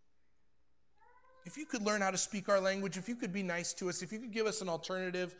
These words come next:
to these sheepdogs that always want to bite us and growl at us, we would listen to you to do anything.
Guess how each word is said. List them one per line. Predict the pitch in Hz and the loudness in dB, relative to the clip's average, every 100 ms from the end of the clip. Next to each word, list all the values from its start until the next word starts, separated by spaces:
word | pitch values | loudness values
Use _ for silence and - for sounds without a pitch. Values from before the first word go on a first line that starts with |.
| - - | -18 -8
to | - | -4
these | 170 160 | -2 0
sheepdogs | - 185 180 165 165 180 151 | -2 -2 -4 0 2 2 0
that | 156 | 0
always | 160 156 | 2 2
want | 156 | 0
to | 120 | 0
bite | 156 165 175 | 2 2 2
us | 170 | -2
and | 139 113 | -4 -2
growl | 139 156 175 | 0 2 2
at | 175 | 2
us, | 185 180 - - - - - | 0 -4 -6 -12 -20 -20 -2
we | 359 | 2
would | 233 185 | 2 2
listen | 185 - 214 | 2 2 0
to | 226 | 0
you | 233 254 277 | 2 0 -2
to | |
do | 254 285 311 | -4 0 0
anything. | 349 - 113 | 0 -6 -12